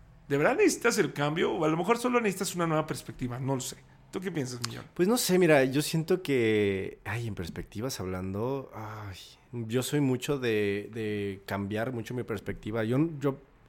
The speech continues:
Speaker 2: la rutina a mí de plano no, no me llevo bien con la rutina. Incluso, este, me di cuenta ya en mi vida adulta, eh, en la universidad, que cuando se me hacía muy tedioso ir a la universidad o ya muy rutinario, ya me aburría muchísimo. O sea, ya, ya no aguantaba yo las clases, ya no era lo mismo.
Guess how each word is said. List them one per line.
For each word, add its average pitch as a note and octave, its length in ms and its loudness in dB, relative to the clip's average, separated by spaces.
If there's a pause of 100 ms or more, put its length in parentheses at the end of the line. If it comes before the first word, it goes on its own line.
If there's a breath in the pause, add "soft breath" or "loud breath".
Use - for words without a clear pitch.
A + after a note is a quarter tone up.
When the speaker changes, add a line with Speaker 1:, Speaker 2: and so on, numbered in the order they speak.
(100)
Speaker 2:
la C3 180 2
rutina C#3+ 420 2
a - 20 6
mí C#3+ 180 4
de C#3 100 4
plano B2+ 320 2
no, B2 460 2
no C#3 200 2
me C#3 140 2
llevo C3 180 2
bien B2+ 120 -2
con C3+ 120 -2
la A#2 80 0
rutina. C3 440 -2 (520 loud breath)
Incluso, B2 600 4
este, G#2+ 380 0
me G#2 240 -2
di G#2 100 -2
cuenta A#2+ 320 0
ya A2+ 120 2
en A2 60 2
mi A2 100 0
vida G#2+ 140 2
adulta, G#2 360 0 (100)
eh, F2 520 -6
en G2 100 -6
la G2 60 -2
universidad, G2 680 -4 (440 loud breath)
que - 100 -2
cuando B2 180 2
se A#2 140 0
me A2+ 60 2
hacía D#3+ 280 4
muy D3 200 4
tedioso B2+ 420 -2
ir B2+ 80 2
a B2+ 40 2
la A#2+ 80 2
universidad G2+ 540 -2
o A2+ 60 2
ya A2 120 0
muy B2 200 0
rutinario, A#2 680 -2 (460 loud breath)
ya F#2 180 -4
me A#2+ 100 -4
aburría G#2 440 -4
muchísimo. A#2 720 -4
O G#2 80 0
sea, G#2+ 180 -6
ya, A2 360 0
ya A2+ 140 0
no B2+ 100 2
aguantaba C3+ 380 0
yo A#2 120 -2
las A#2 140 -4
clases, G#2 600 -4
ya G#2 140 -6
no A2+ 100 -4
era A2+ 120 -4
lo G#2+ 100 -4
mismo. G2 500 -4